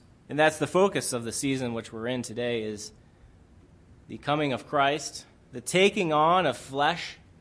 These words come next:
human form, so that it's not as, as if he was just kinda looked like human. That's not what it is. He was human. He was taking on flesh,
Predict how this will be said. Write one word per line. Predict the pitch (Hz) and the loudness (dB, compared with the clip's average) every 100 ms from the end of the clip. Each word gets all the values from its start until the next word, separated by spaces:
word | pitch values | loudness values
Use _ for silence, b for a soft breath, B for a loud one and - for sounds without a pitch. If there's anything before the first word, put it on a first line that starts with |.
| _ | _
human | - 175 170 135 | -12 -6 -4 -4
form, | - 147 147 160 170 - b b b b b - | -4 -4 -2 -2 -4 -10 b b b b b -20
so | - 175 | -4 4
that | 165 175 | 6 6
it's | 165 | 4
not | 190 190 | 4 6
as, | 165 143 143 | 4 0 -10
as | 143 135 | -10 -2
if | 156 - | -2 -2
he | 147 139 | -2 0
was | 120 | 0
just | 156 - - _ - | -4 -6 -10 _ 0
kinda | 185 143 | 2 6
looked | 156 185 | 4 2
like | 120 113 - | -2 -4 -4
human. | 113 107 120 117 - | -12 -10 -12 -14 -16
That's | - | -6
not | 156 151 | 0 2
what | 131 | 0
it | 113 | -2
is. | 117 131 | -4 -4
He | 190 185 | -6 -4
was | 165 175 214 220 - | 0 8 10 8 6
human. | 151 123 101 B B B B | 0 0 -4 B B B B
He | 185 | 0
was | 165 - | 2 0
taking | - 220 214 196 | 4 4 4 2
on | 165 165 175 175 | 6 6 6 4
flesh, | - 170 151 107 - - | -2 2 2 2 -6 -14